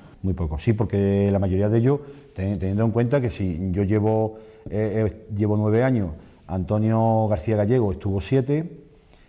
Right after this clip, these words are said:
Álvaro serían nueve, nueve, nueve y siete, dieciséis, dieciséis, eh, eh, cuatro que estuvo Álvaro Cuella, no, Álvaro Cuella creo que estuvo, mm,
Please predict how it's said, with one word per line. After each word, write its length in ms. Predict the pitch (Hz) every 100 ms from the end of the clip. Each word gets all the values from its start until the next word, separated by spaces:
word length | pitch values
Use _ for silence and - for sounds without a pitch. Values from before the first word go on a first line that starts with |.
| _ _ _ _
Álvaro 560 | 101 107 113 113 113 110
serían 500 | 107 110 113 110 107
nueve, 560 | 113 123 127 131 113 101
nueve, 560 | 104 117 120 123 95
nueve 500 | 104 104 104 113 113
y 60 | 101
siete, 640 | 95 - 117 107 113 110 110 110 110
dieciséis, 720 | 107 95 107 - 135 147 156 127
dieciséis, 640 | 113 107 - 131 143 156 - - - - - -
eh, 1000 | 98 107 110 107 107 107 107 104 104 104 107 - 85
eh, 600 | 104 104 104 98 98 92 - -
cuatro 340 | - 117 113 117
que 80 | 110
estuvo 840 | 123 117 117 117 113 110 110 - - - _ _ -
Álvaro 340 | 110 113 120
Cuella, 340 | 127 143 156 175 - - - _ _ - - _ _ _ _ -
no, 240 | 113 117 98
Álvaro 220 | 120 135
Cuella 180 | 135 135
creo 140 | 120
que 80 | 135
estuvo, 380 | 131 139 120 -
mm, 320 | 110 110 107